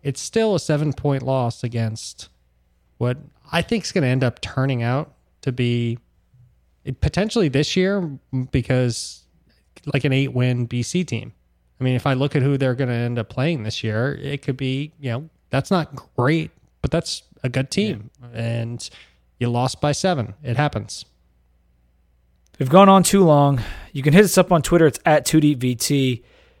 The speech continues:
Speaker 2: Gmail is two deep V T at gmail dot com. The website, two deep V T dot com. You can stream all of our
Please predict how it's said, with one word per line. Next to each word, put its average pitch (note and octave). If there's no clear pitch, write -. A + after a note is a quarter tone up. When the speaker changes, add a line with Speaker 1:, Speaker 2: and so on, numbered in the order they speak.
Speaker 2:
Gmail D#3+
is -
two -
deep D3
V C3+
T C3
at B2
gmail B2
dot A2+
com. A2
The A#2
website, A#2+
two -
deep B2
V A#2
T A2+
dot E2
com. D#2+
You G#2+
can G#2
stream D3+
all C#3+
of A#2+
our A#2